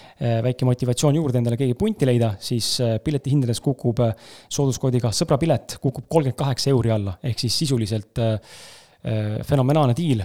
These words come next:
kui sul on huvi tulla kuulama koha peale ja loomulikult koha peale, eh,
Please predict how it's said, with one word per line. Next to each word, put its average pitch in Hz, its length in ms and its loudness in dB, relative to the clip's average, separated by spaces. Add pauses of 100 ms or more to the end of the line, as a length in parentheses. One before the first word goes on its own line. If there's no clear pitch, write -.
(120)
kui 131 100 -2
sul 120 140 0
on 117 80 2
huvi 139 160 0
tulla 120 240 0
kuulama 160 320 2
koha 143 160 0
peale 110 300 -2
ja 127 100 -6
loomulikult 127 380 -4
koha 135 180 0
peale, 117 180 -2 (240)
eh, 117 160 -6